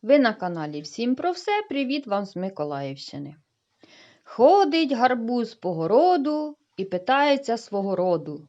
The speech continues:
«Ой, чи живі, чи здорові всі родичі гарбузові?» Помните такий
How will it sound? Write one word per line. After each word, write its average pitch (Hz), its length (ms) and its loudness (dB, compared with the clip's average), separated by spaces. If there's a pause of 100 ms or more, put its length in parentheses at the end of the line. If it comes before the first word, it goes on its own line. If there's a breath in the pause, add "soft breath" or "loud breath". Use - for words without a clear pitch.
«Ой, 226 220 2
чи - 220 -10
живі, 320 500 2
чи 285 240 0
здорові 240 600 2
всі 156 300 -8
родичі 214 540 0
гарбузові?» 165 720 -10 (1040 soft breath)
Помните 330 500 6
такий 180 500 -6